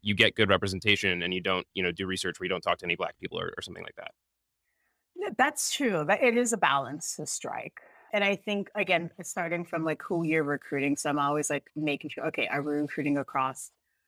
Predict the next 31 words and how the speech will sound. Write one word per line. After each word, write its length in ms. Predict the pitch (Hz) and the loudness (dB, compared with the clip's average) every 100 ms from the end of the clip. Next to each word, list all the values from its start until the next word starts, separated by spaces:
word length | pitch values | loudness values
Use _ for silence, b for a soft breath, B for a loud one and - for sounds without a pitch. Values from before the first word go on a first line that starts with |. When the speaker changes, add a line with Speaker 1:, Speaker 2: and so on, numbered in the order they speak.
| _ _ | _ _
Speaker 2:
racial 280 | 214 185 180 | -2 -2 -4
demographic-, 520 | 156 147 123 117 98 202 - | -6 -6 -6 -8 -12 -12 0
yeah, 160 | 151 160 | 2 2
dem-, 220 | - 175 | 2 0
demographics 680 | 175 160 147 139 - 147 175 | 0 0 2 2 0 -4 -2
as 120 | 156 | 4
well 180 | 170 170 | 4 4
as 100 | - | 2
income? 520 | 165 160 143 139 214 - _ | 0 2 0 0 -4 -6 _
You 140 | - 170 | -2 0
know, 220 | 139 151 | 2 2
like, 180 | 151 147 | 2 2
are 120 | 151 156 | 2 4
we 140 | 156 | 2
thinking 380 | - 143 147 151 | 0 -4 0 2
about 380 | 135 165 165 - | 6 6 4 -4
folks 240 | 160 - | -6 -4
who 60 | 151 | -4
are 40 | |
disabled? 500 | 143 - 139 147 151 208 | -4 -4 -4 -4 -4 -2
And 140 | 214 | 0
in 180 | 247 262 | 2 4
the 80 | 285 | 2
conversation, 880 | - 247 240 208 180 - 170 - 170 | 2 4 4 2 -2 -2 -4 -2 -2
I 100 | 151 | 0
think 200 | - 220 | 0 0
what 100 | 254 | 2
it 80 | 233 | 2
is 180 | 208 190 | 0 0
making 460 | 196 196 202 254 233 | 0 0 0 -2 -2
someone 760 | - 175 165 156 151 147 147 | 0 2 2 2 2 0 -4